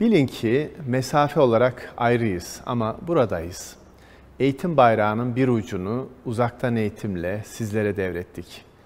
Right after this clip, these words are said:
Okullarımız açıldığında sizden tekrar teslim alacağız. Tüm sabrınız, ilginiz, sevginiz ve hoşgörünüzle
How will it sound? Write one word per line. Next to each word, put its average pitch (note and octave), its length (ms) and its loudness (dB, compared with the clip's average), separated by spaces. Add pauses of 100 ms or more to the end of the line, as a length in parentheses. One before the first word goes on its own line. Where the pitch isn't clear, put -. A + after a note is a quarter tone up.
(560)
Okullarımız F#3+ 600 4
açıldığında G2+ 920 -2 (300)
sizden D3+ 540 0 (140)
tekrar C3 440 0
teslim A2 340 -4
alacağız. E2 640 -6 (1040)
Tüm F#3+ 260 2
sabrınız, F#2 960 0
ilginiz, A#2 580 2
sevginiz A#2+ 800 0
ve A2+ 60 0
hoşgörünüzle A2 1000 0